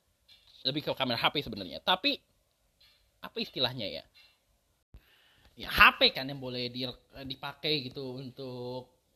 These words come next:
ngeabadiin, eh, karya-karya seni gitu ya. Eh, terusnya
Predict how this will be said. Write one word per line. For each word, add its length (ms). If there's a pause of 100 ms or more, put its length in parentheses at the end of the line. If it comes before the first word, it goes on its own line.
(260)
ngeabadiin, 1300
eh, 720 (100)
karya-karya 340
seni 380
gitu 240
ya. 100 (1120)
Eh, 300 (680)
terusnya 800